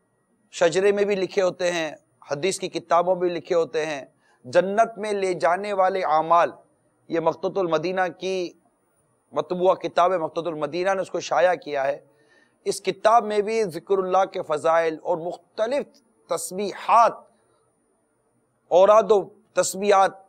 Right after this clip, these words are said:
विर्द, वजीफे लिखे हुए हैं। आप पढ़िए तो सही, प्लीज, मेरी मदनी इल्तिजा है,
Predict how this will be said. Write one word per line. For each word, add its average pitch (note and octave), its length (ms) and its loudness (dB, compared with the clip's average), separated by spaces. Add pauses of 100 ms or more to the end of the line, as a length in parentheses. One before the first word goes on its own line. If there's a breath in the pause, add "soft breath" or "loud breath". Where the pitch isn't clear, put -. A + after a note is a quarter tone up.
विर्द, F#3+ 340 2
वजीफे F3+ 460 -2
लिखे F3 280 -2
हुए D#3+ 180 -2
हैं। C#3+ 100 -8 (640)
आप A3 220 0
पढ़िए G3 240 0
तो - 100 -8
सही, - 240 -18 (1300)
प्लीज, G#3+ 380 0 (500)
मेरी A3 200 4
मदनी F3 340 2
इल्तिजा E3 420 0
है, G#2+ 200 -8